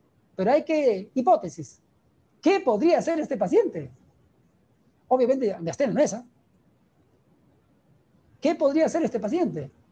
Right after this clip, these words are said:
¿Ideas? De hecho, que tiene alterado el P P R F, a predominio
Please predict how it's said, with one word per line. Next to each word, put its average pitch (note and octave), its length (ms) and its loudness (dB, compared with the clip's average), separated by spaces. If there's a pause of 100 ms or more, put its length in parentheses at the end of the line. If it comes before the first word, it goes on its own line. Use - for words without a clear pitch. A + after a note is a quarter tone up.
(520)
¿Ideas? D#4+ 500 2 (2500)
De G#3+ 260 4
hecho, C4+ 200 -8
que G#3+ 100 -2
tiene B3+ 240 -2
alterado A#3 640 2
el B3+ 320 0 (720)
P B3+ 160 2
P A#3+ 160 0
R F3+ 240 0
F, C#3 100 -8 (1300)
a F#3+ 140 -2
predominio F#3+ 680 -2